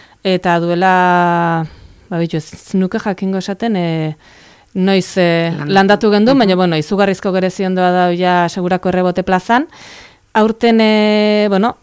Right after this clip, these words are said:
Speaker 1: e, obretan dau, eta ezin izango dau, e, ekitaldie bertan ein, baina aurten, e, bueno, ekitaldi erabaki daitea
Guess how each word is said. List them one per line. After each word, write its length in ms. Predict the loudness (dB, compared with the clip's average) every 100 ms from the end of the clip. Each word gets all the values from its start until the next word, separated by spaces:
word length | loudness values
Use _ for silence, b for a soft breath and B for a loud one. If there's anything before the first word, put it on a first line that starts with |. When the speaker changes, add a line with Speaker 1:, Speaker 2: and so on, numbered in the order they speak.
| _
Speaker 1:
e, 220 | 0 2 4
obretan 400 | 2 2 2 4
dau, 140 | 2
eta 120 | 2
ezin 240 | 0 0 -2
izango 380 | 0 -2 0
dau, 200 | 0 0
e, 360 | 0 0 0 -2
ekitaldie 1120 | -4 -6 -4 -2 0 0 2 2 2 0 -2
bertan 520 | -4 -2 -2 0 0 2
ein, 180 | 0 -2 B B B B
baina 300 | -2 0 2 0
aurten, 320 | 0 -2 -2
e, 320 | 0 0 0
bueno, 200 | -2 -4
ekitaldi 440 | -6 -6 -4 -2 0
erabaki 380 | 0 -2 -2
daitea 840 | -4 -4 -4 0 2 2 2 0